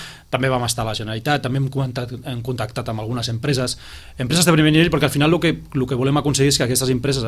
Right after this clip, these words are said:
empreses aportin recursos que després transformarem en beques per a aquests alumnes, no?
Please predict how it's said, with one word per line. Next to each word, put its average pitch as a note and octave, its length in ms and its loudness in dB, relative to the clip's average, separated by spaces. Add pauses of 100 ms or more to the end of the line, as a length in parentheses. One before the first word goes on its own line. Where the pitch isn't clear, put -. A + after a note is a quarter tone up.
empreses A#2+ 360 -2
aportin C3 460 -2
recursos C#3 500 -2
que C#3+ 80 0
després B2 300 -2
transformarem B2+ 560 0
en B2 100 -4
beques C3+ 420 -2 (360)
per A#2+ 100 -4
a A#2 40 0
aquests A#2+ 260 -4
alumnes, G2 420 -6
no? D#3 160 -2